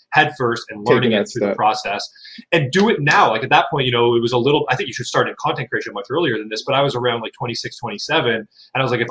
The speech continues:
Speaker 1: I don't do this now, I'm gonna settle into stability, and in my thirties, it's, I'm never gonna do this at that point." You know what I mean?
Speaker 2: Yeah.
Speaker 1: And I did, and it blew up in my face. And, you know, it cost, you know, I, I had,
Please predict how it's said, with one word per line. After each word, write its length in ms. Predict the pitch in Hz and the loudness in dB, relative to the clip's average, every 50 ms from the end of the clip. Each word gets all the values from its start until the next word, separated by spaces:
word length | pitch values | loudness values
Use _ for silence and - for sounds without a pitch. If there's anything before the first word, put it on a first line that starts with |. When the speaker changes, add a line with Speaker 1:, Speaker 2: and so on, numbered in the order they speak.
| - - | 0 2
Speaker 1:
I 120 | 123 156 | 4 4
don't 220 | 185 214 214 170 123 | 4 2 0 0 -2
do 140 | - 160 147 | -2 0 0
this 200 | 139 131 - 131 | 0 0 -2 -2
now, 320 | 120 117 117 117 110 101 98 98 98 117 | -2 0 2 2 2 2 2 -2 -2 -2
I'm 80 | 123 127 | -2 -2
gonna 160 | 143 139 143 | 0 -2 -2
settle 380 | - - 143 135 135 139 123 117 | -2 0 0 0 2 2 0 0
into 160 | - - 117 | -2 -6 -10
stability, 600 | - - 127 - _ 123 123 127 120 107 107 107 | -10 -10 -12 -8 _ -2 0 0 0 -2 -2 -4
and 100 | 104 107 | -4 -6
in 60 | 110 | -4
my 140 | 107 104 104 | -4 -6 -8
thirties, 480 | - _ 143 143 143 139 117 110 107 | -6 _ 0 0 2 2 0 -2 -4
it's, 140 | 107 - - 151 | -8 -12 -10 -4
I'm 260 | 131 135 131 139 143 151 | -2 -2 0 0 0 2
never 260 | 165 180 185 180 143 | 2 2 2 2 0
gonna 120 | 135 110 101 - | 0 -4 -6 -12
do 140 | - - _ | -16 -20 _
this 140 | _ - - | _ -20 -20
at 60 | - | -18
that 220 | - 92 - - _ | -18 -20 -20 -20 _
point." 140 | - - - _ _ | -20 -20 -20 _ _
You 80 | 113 | -16
know 60 | 113 | -14
what 100 | 107 104 | -12 -12
I 40 | 107 | -10
mean? 280 | 107 117 139 175 196 - - | -6 -6 -4 -6 -6 -6 -8
Speaker 2:
Yeah. 400 | 127 120 123 117 110 107 107 107 | -4 2 4 6 6 6 6 6
Speaker 1:
And 240 | 143 147 147 143 131 | 4 4 4 6 4
I 80 | 127 | 4
did, 260 | 123 135 190 247 214 - | 4 6 6 6 6 6
and 160 | 139 147 147 | 4 2 2
it 80 | - | 2
blew 100 | 147 170 | 2 0
up 80 | 185 - | -2 0
in 60 | 180 | 0
my 100 | 175 165 | -2 -2
face. 300 | 160 - 208 247 - - - | -2 0 -2 -2 -2 -4 -4
And, 140 | 135 131 127 131 | -4 -4 -2 0
you 60 | 131 | 2
know, 80 | 120 | 2
it 100 | 117 - | 0 0
cost, 400 | - - 131 151 143 - - - _ | 2 4 4 4 4 2 -8 -12 _
you 120 | - 117 | -6 -4
know, 60 | 110 | -2
I, 220 | 110 107 110 113 113 | 0 0 2 2 2
I 40 | 127 | 2
had, 180 | 123 110 110 | 2 0 0